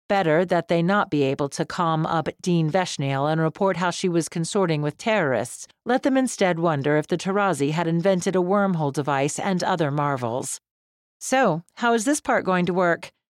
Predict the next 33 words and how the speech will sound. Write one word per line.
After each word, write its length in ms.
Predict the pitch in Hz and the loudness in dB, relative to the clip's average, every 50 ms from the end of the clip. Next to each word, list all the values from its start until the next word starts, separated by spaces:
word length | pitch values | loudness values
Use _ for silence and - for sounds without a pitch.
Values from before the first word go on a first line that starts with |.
| _ _ _ _ _ - | _ _ _ _ _ -2
Galen 420 | - 165 160 156 156 156 151 151 | 0 2 2 4 2 2 0 0
looked 220 | 151 151 - - 170 | 0 -2 -2 -2 0
relieved 560 | 170 165 170 208 214 196 170 151 147 143 170 | 0 2 2 2 2 2 2 0 0 0 0
at 100 | 151 - | -2 -2
the 60 | 175 | -2
change 340 | 156 - 180 160 156 151 147 | -4 -4 -2 -2 -2 -2 -4
of 100 | 160 151 | -4 -4
subject. 600 | - 190 180 170 156 156 139 151 - - - - _ - | -2 -2 -2 -2 -2 -2 -2 -2 -4 -8 -16 -20 _ -4
"You 140 | - 147 143 | 0 2 2
will 180 | 156 180 180 | 2 2 2
ride 380 | 170 156 156 151 151 151 160 170 | 0 0 0 0 0 0 0 2
on 200 | 170 175 170 160 | 2 0 0 0
me, 380 | 131 120 123 139 170 185 - _ _ _ _ _ | -2 -4 -2 0 -2 -2 -2 _ _ _ _ _
and 180 | - 196 202 180 | -2 0 0 0
Suru 440 | - - 151 147 143 151 160 170 185 | 0 0 0 0 2 2 2 4 2
and 160 | 196 190 170 | 2 2 0
Raisin 380 | 143 120 123 - - 160 165 165 | 0 -2 -2 -4 -4 -2 0 0
will 120 | 180 170 | 0 0
run 160 | 160 156 147 | 0 0 0
alongside." 840 | 151 156 156 156 156 156 - - 180 151 135 113 101 - - - - _ _ _ _ _ - | 2 2 2 0 0 -2 -2 -2 -2 -2 -2 -2 -4 -6 -10 -14 -16 _ _ _ _ _ -10
"You 280 | - 214 220 220 220 208 | -6 -2 0 0 0 0
don't 320 | 220 226 220 220 - - | 2 2 2 2 2 0
want 240 | 214 214 220 - 226 | 0 0 0 0 0
me 240 | 220 220 220 220 - | 0 0 0 0 -2
to?" 680 | - - - 214 208 214 214 214 208 208 202 202 202 - _ _ _ _ _ | -4 -6 -4 -2 0 0 2 2 2 2 2 0 0 -2 _ _ _ _ _
She 160 | - - 170 | -10 -8 -8
trailed 380 | 151 - - 175 160 156 151 151 | -6 -2 0 2 2 2 2 2
off 260 | 151 143 143 - - | 0 0 0 -2 0
weakly. 560 | 160 151 135 - 143 135 123 120 127 120 135 - _ _ _ _ _ _ - | 2 2 2 2 0 0 2 2 0 0 -4 -6 _ _ _ _ _ _ -4
"Ride 280 | 151 139 139 135 131 151 | -2 0 0 0 0 2
one 200 | 170 185 190 214 | 2 2 2 2
of 140 | 202 196 | 0 0
them? 420 | 156 135 113 117 135 202 233 208 | -2 -2 -2 -2 -2 0 -2 -2